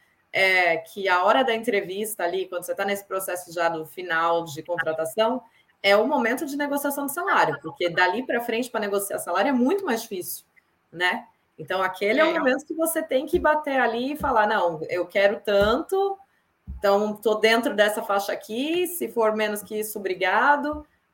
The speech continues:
Speaker 1: porque é o, é o primeiro e o principal momento pra negociar. Depois disso, se você começou com salário baixo, por mais que você tenha aumento,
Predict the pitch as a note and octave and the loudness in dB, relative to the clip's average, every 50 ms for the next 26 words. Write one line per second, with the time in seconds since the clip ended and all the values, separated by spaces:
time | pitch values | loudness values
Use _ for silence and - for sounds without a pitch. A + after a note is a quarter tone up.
0 | _ - A#3+ A#3+ A#3 B3 A3+ A3+ A#3 B3 C4 C4 - - - - - G#3 G#3 A3+ | _ -6 -4 0 4 6 8 8 8 6 6 4 2 0 -2 0 2 4 4 4
1 | A3+ A#3 B3+ B3 B3 A#3+ A#3+ C4 D4 D4+ D#4 D#4 D4+ D#4 - C#4+ C#4+ D#4+ D#4+ - | 2 2 -2 0 0 2 2 2 2 0 0 -2 -4 -4 -4 -6 -6 -6 -8 -6
2 | - B3 C4 C#4+ C#4 A#3+ A3+ G3+ - - F3 F3 E3 E3 D#3+ - E3 D3 C3 D3+ | -4 -2 -2 -2 -2 -2 -2 -4 -6 -6 -6 -6 -4 -4 -4 -2 -2 -2 0 0
3 | D#3 D#3 - G3 G3+ G3+ - F#3+ G3+ G3+ - - D4 D4+ D4+ - _ _ _ _ | -2 -2 0 0 -2 -2 -2 -4 -8 -6 -6 -8 -10 -10 -12 -14 _ _ _ _
4 | _ _ _ - - A3+ G#3 A3+ A#3 B3 A#3 B3 A3 A3 A3 - G#3 G#3+ G#3+ G#3+ | _ _ _ -6 -2 0 0 2 2 2 2 2 0 0 0 -2 -2 -4 -2 0
5 | G#3+ G3 F#3+ F#3+ F#3 - G3 G#3+ - - - A3+ G#3+ G#3+ G#3+ A3 B3+ D#4+ - - | 0 2 2 2 2 2 4 4 2 2 -2 -4 -2 0 2 2 0 0 -2 -4
6 | C#4 C4+ C4 C4 B3+ - A3+ G#3 G#3 G3+ G3 G3 G3 G3+ B3 F4 G4 G4 - G3+ | -4 -2 -2 -2 -2 -2 -2 -2 0 0 0 0 -2 -2 -2 -4 -6 -6 -8 -8
7 | E3+ D#3+ | -10 -10